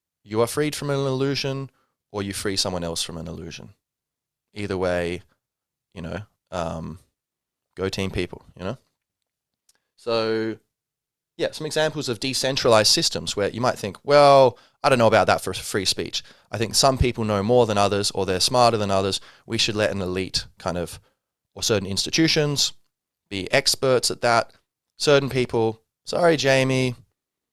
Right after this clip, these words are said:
you know, uh, you got some books behind you, but you, you know,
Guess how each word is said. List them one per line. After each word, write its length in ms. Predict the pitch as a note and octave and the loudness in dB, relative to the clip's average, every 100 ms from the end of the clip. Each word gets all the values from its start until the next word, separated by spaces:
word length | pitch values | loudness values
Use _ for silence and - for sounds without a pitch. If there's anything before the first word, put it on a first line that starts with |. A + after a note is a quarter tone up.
| _ - | _ -8
you 100 | G#2+ | -2
know, 460 | G2+ G2+ G2+ G#2 - - | 2 2 2 0 -4 -4
uh, 640 | G2+ G2 G2 F#2+ F#2+ F#2 F#2 _ _ _ _ | 0 2 2 2 2 0 -4 _ _ _ _
you 100 | B2 | -4
got 120 | D3 | -2
some 140 | B2+ | -2
books 220 | A2 C3+ - | 0 -2 -2
behind 420 | A#2+ A#2+ A#2+ A#2 | 0 2 2 0
you, 100 | A#2 | -6
but 120 | D2 | -6
you, 180 | G#2+ - - | -8 -10 -10
you 140 | A2+ | -6
know, 220 | G2 G2 | -2 -2